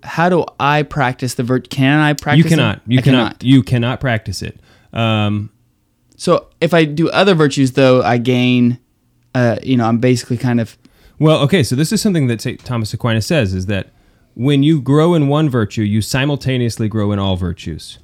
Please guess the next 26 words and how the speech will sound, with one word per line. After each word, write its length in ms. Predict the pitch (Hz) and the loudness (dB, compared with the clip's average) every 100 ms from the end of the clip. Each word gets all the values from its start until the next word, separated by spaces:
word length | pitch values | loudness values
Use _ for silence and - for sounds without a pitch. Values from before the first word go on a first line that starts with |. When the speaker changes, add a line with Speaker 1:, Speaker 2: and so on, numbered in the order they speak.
| - | -6
Speaker 1:
Mm-hmm. 360 | 123 120 117 135 - - - - - | -4 -2 -4 -6 -12 -20 -20 -18 -14
Speaker 2:
Uh, 40 | |
and 220 | - 135 120 | 0 0 4
so 120 | 135 | 2
this 240 | 123 208 | 4 4
is 140 | 214 131 | 2 2
what 180 | 143 110 | 2 0
made 240 | 131 147 | 0 0
me 80 | 143 | 0
think 180 | 123 131 | -2 -2
this 120 | 120 | -4
question. 480 | - 165 170 98 90 - _ _ _ - | -4 -4 -2 -4 -8 -10 _ _ _ -2
Is 160 | 147 139 | 2 2
it 160 | - | 0
possible 680 | - 185 190 - 101 95 107 | -2 -2 -2 -2 -2 -2 -4
for 220 | 113 143 | -4 -2
one 460 | 120 110 110 135 175 _ _ - | 0 0 0 0 -4 _ _ -8
to, 180 | 139 117 _ _ _ _ - | -6 -6 _ _ _ _ -4
to 160 | 170 | -2
possess 880 | - 131 123 101 123 160 208 - - _ | 0 2 2 2 2 2 0 -4 -10 _
a 100 | 160 | -2
virtue 640 | 160 160 175 - 95 87 117 | 2 2 0 0 -2 -2 -4
they 160 | 120 | 0
have 180 | 117 127 | 2 2
never 260 | 101 90 120 | -2 -4 -4
practiced? 680 | - 151 - 87 - - | -4 -6 -6 -12 -14 -20